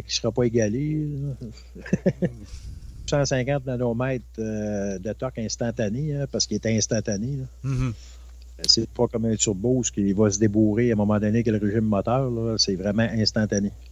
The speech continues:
Speaker 2: Ouais, c'est ça, c'est
Speaker 1: Donc,
Speaker 2: en
Speaker 1: ça, ça commence, euh, ça commence à être puissant pas mal.
Speaker 2: Ça commence à être puissant, tu sais, puis, mais faut dire que le côte à côte, en ce moment, il sera pas accessible au Québec dans les,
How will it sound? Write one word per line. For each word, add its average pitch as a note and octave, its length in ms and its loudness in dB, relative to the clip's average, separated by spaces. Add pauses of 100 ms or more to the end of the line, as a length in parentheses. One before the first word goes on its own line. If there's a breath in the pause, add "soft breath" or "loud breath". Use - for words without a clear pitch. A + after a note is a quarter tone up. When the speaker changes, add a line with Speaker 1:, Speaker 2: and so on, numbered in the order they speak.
(160)
Speaker 2:
Ouais, C#3 220 6
c'est A2 140 -2
ça, C#3+ 160 0
c'est - 60 -4
Speaker 1:
Donc, G#2 140 2
Speaker 2:
en F#2 40 -4
Speaker 1:
ça, G2 120 -2 (760)
ça F#2+ 100 -6
commence, A2 500 4
euh, G2 360 2
ça G#2 140 0
commence C3 360 2
à B2+ 60 4
être A2 100 0
puissant A2+ 380 -2
pas A2 120 0
mal. F#2+ 200 -4 (120)
Speaker 2:
Ça A2+ 140 0
commence D3+ 320 6
à C#3+ 40 6
être A#2+ 120 2
puissant, C#3 480 4
tu - 80 -4
sais, D3 120 4
puis, G2 280 0 (580)
mais C#3+ 420 8 (760)
faut A#2+ 160 2
dire C#3 380 4
que C3 220 6
le A#2 140 6
côte B2+ 260 2
à G#2 80 4
côte, C#3 260 2
en A2 80 -2
ce - 100 -6
moment, A2+ 200 2
il A2 260 -2
sera - 240 0
pas C3 80 6
accessible C3 380 4
au A#2+ 60 6
Québec G#2+ 440 2 (140)
dans A2 180 -2
les, G#2+ 80 0